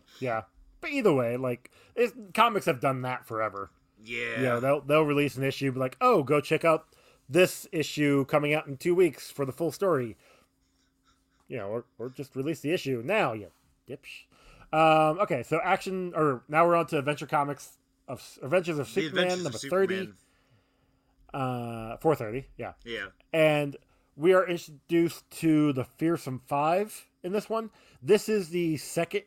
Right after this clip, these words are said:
Speaker 1: iteration of the Fearsome Five. Uh, we actually saw them in an old, pretty sure we saw them in an old Teen Titans comic.
Speaker 2: I think you're right.
Speaker 1: I can't remember. We haven't
Speaker 2: That
Speaker 1: d-,
Speaker 2: seems
Speaker 1: touched on Teen Titans in a while. We actually, I should probably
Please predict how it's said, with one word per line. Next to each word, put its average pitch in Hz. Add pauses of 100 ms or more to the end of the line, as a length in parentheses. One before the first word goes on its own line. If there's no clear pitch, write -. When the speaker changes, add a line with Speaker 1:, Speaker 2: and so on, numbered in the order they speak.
Speaker 1:
iteration 208
of 190
the 202
Fearsome 196
Five. 202
Uh, 143
we 147
actually 160
saw 151
them 143 (540)
in 139
an 127
old, 143 (280)
pretty 403
sure 190
we 147
saw 139
them 131
in 127
an 127
old 131
Teen 131
Titans 117
comic. 120 (1500)
Speaker 2:
I 117
think 147
you're 104
right. 95 (420)
Speaker 1:
I 135
can't 180
remember. 131 (1300)
We 202
haven't 202
Speaker 2:
That 175
Speaker 1:
d-, 180
Speaker 2:
seems -
Speaker 1:
touched 175
on 156
Teen 165
Titans 147
in 151
a 147
while. 147
We 165
actually, 214
I 165
should 196
probably 165